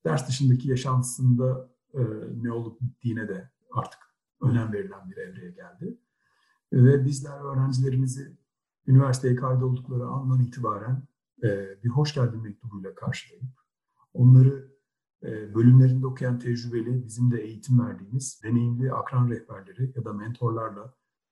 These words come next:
e, karşılıyoruz. Ve bir akademik yıl boyunca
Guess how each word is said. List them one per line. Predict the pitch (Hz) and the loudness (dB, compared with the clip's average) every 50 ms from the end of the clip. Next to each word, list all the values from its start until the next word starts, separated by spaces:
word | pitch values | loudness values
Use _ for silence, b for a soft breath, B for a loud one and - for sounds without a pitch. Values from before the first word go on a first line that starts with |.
| _ - | _ -10
e, | 120 101 98 92 | -10 -8 -8 -8
karşılıyoruz. | - - - 104 104 - - 123 113 101 - 127 175 - - - _ _ _ _ _ _ _ _ - | -8 -8 -6 -6 -6 -4 -2 -2 -4 -4 -4 -10 -12 -14 -16 -20 _ _ _ _ _ _ _ _ 0
Ve | 127 123 | 4 4
bir | 123 160 | 6 6
akademik | 151 135 - 147 135 139 139 131 - 147 | 4 4 2 0 0 0 -2 -4 -8 -8
yıl | 151 139 131 | -6 -2 -2
boyunca | 120 110 101 95 95 - - - 185 - - | -2 -2 -2 -6 -10 -10 -10 -10 -10 -10 -12